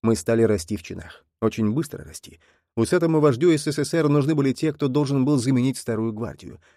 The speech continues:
Мы стали его выдвиженцами. Молодыми генералами, подвинувшими старичков. Мой дальнейший путь был связан с Павлом Рычаговым. Мы с ним служили вместе. Побывали еще на нескольких войнах, мелких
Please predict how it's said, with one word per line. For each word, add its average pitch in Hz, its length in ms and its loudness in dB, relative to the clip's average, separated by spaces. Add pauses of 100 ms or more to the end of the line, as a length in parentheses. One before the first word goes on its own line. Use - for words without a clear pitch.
(160)
Мы 113 200 4
стали 113 320 -2
его 104 240 2
выдвиженцами. - 680 -8 (360)
Молодыми 117 380 4
генералами, 120 640 2 (160)
подвинувшими 113 640 -2
старичков. - 640 -12 (520)
Мой 170 200 4
дальнейший 156 520 0
путь 160 220 -4
был 143 160 0
связан 139 420 -2
с - 80 -8
Павлом 110 340 -2
Рычаговым. 107 500 -10 (200)
Мы 113 120 0
с - 100 -12
ним 110 140 -2
служили 98 380 -6
вместе. - 400 -16 (280)
Побывали 139 400 2
еще 165 380 0
на 165 120 0
нескольких 147 600 -4
войнах, 104 480 -2
мелких 127 600 -2